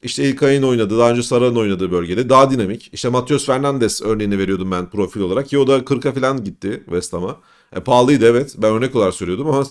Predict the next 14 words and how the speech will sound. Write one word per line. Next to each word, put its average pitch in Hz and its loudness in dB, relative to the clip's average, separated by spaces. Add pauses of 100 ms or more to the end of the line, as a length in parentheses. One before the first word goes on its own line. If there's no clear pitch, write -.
Singo'ya 117 0
da 151 4 (640)
aşağı 131 0
yukarı 135 2
o 147 2
para 147 2
verildi. 107 -2 (340)
E, 117 -4
direkt 165 4
o 175 4
bütçeyi 175 2 (520)
böyle 151 4
bir 156 4
profile, 135 0